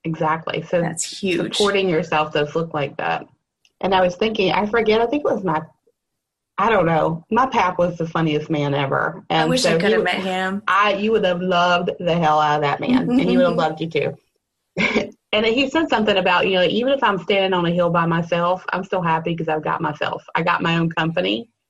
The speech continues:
Speaker 2: Mm.
Speaker 1: Um, and that's, like, kinda what it comes up for is, like, if you can support yourself truly, you know, you will be okay, even if you're standing on the hill by yourself.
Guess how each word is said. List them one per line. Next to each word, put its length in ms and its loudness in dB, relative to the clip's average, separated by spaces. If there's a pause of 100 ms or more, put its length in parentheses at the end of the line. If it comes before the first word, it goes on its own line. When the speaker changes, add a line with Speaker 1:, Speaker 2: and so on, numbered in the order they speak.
(220)
Speaker 2:
Mm. 360 2
Speaker 1:
Um, 320 2
and 160 -2
that's, 220 0
like, 180 0
kinda 200 2
what 140 4
it 140 -4
comes 220 -2
up 180 0
for 140 2
is, 140 2
like, 140 2
if 140 -2
you 120 0
can 160 -2
support 400 -2
yourself 360 -2
truly, 580 -2 (720)
you 140 -2
know, 100 4
you 320 0
will 280 2
be 240 0
okay, 460 0
even 320 0
if 220 0
you're 160 -2
standing 340 -4
on 60 -4
the 100 -2
hill 160 -4
by 160 -4
yourself. 400 -6